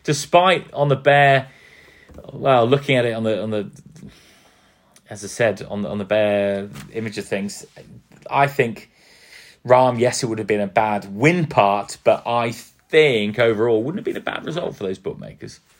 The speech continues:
which these days is, is never a good thing, is it? Um, right, so last thing, uh, what am I gonna do? I am going,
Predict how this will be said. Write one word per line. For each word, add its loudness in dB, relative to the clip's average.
which -14
these -6
days -14
is, -20
is -20
never -14
a -14
good -18
thing, -16
is -20
it? -18
Um, -8
right, 6
so 4
last 4
thing, 2
uh, -2
what 6
am 4
I 2
gonna 2
do? 4
I -2
am -2
going, 0